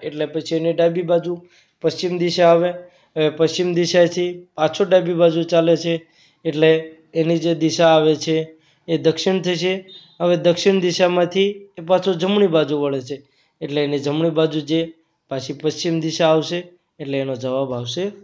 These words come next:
પશ્ચિમ. આગળનો પ્રશ્ન, એક ગુપ્ત ભાષામાં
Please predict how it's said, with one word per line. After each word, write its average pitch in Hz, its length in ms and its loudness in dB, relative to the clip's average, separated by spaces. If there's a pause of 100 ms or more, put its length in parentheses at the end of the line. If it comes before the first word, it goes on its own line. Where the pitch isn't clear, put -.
(120)
પશ્ચિમ. 180 420 -4 (500)
આગળનો 170 320 0
પ્રશ્ન, 160 320 -4
એક 170 260 -4 (260)
ગુપ્ત 165 260 -10
ભાષામાં 170 600 0